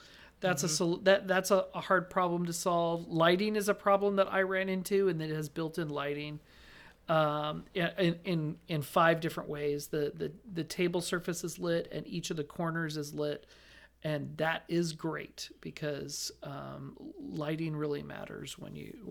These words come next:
Speaker 1: when, when you're, when you're doing this. So I'm, I'm excited. I would, I'd love to copy this mother and, and try to attempt to do my, my own version of it. That'd be fun. I think it's
Speaker 2: Yeah,
Speaker 1: doable.
Speaker 2: um, I don't know that I see the dimensions of this table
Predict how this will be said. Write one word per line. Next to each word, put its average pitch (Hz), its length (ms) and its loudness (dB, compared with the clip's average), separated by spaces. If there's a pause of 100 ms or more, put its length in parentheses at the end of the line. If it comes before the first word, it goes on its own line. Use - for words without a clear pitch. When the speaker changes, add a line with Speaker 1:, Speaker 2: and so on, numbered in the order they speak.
Speaker 1:
when, 160 280 -6
when 151 180 -8
you're, 143 180 -10 (140)
when 143 100 -10
you're 135 100 -10
doing 131 280 -10
this. 135 180 -12
So 143 200 -8
I'm, 170 200 -6 (480)
I'm 220 120 4
excited. 190 600 6
I 175 80 6
would, 202 220 8
I'd 185 180 2
love 185 200 6
to 151 60 -2
copy 160 420 0
this 143 200 -2
mother 139 320 -6
and, 135 260 -10
and 143 120 -12
try 147 180 -8
to - 300 -8
attempt - 580 -6
to 143 60 -10
do 147 180 -4
my, 143 300 -8
my 139 240 -10
own 143 140 -10
version 139 360 -10
of 131 160 -12
it. - 80 -16 (100)
That'd 160 160 -10
be 147 100 -12
fun. 143 340 -14 (1900)
I 175 60 0
think 165 160 0
it's - 120 -6
Speaker 2:
Yeah, 190 160 4
Speaker 1:
doable. 147 340 -4
Speaker 2:
um, 202 380 4
I 196 80 4
don't 277 220 0
know 320 140 4
that 262 120 4
I 196 100 6
see 220 260 -4
the 202 120 0
dimensions 147 880 -2
of 131 140 -6
this 131 160 -10
table 135 640 -6